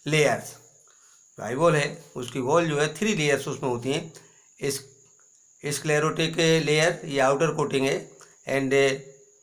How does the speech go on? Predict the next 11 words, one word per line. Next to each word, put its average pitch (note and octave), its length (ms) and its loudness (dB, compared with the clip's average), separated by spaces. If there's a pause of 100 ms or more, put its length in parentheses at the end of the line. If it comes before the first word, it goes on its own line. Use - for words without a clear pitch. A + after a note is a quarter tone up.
(520)
choroids E3+ 500 4
layer, D3 400 2
ये C3 180 -4
मिडिल C#3+ 300 0
कोटिंग C#3+ 340 0
है, D#3+ 160 4
and D#3+ 220 0
retina D3 400 4 (580)
इनर E3+ 240 4
कोटिंग A2+ 300 -8
है। F#2 80 -14